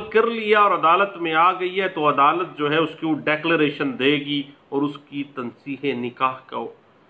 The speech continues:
declare कर देगी ख्यारुल बलूग के ऊपर। इस हवाले से दो हज़ार पन्द्रह एमएलडी पेज नाइन ज़ीरो सेवन कराची हाई कोर्ट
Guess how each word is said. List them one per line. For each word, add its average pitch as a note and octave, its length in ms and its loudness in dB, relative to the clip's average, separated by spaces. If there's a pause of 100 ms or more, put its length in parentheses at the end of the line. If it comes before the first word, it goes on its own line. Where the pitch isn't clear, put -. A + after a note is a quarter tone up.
(140)
declare A2+ 540 -8
कर A2 60 -18
देगी - 1900 -20
ख्यारुल B2+ 320 -2
बलूग C#3+ 440 -2
के B2 80 -8
ऊपर। D3 300 -8
इस D#3+ 160 -6
हवाले D#3+ 440 2
से G3+ 120 -4
दो D#3 220 -2
हज़ार D#3+ 280 2 (160)
पन्द्रह D#3+ 320 0
एमएलडी C#3+ 440 -2 (140)
पेज D3 320 -8 (720)
नाइन E3 460 0
ज़ीरो F3+ 240 -4
सेवन D#3 440 0
कराची C3 520 -2
हाई B2 160 0
कोर्ट C3 360 -8